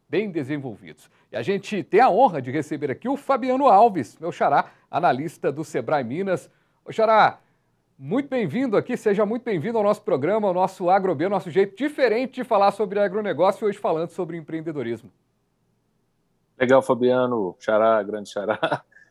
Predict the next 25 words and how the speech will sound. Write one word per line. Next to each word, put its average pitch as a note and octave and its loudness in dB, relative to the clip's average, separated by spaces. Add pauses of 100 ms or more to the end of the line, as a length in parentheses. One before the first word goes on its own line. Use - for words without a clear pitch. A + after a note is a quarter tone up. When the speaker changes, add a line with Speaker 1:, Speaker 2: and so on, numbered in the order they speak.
(280)
Speaker 2:
Parabéns G#2 -2
aí G#2 -2
pelo G#2+ -2
nome G#2 -4
e - -6
pelo G#2+ -6
programa, G2 0
viu? G2 -4
Acho - -4
que, - -8
assim, G2+ -6 (340)
é - -2
uma F#2+ 2
perspectiva G#2 0
muito G#2 -2
interessante, G#2+ 2
as G2+ 0
novidades, G#2 0
né, G2 -16 (140)
que F#2+ -4
a F#2 -6
gente F#2 -18
tem F#2+ -6
cada G2+ 2
vez G2 0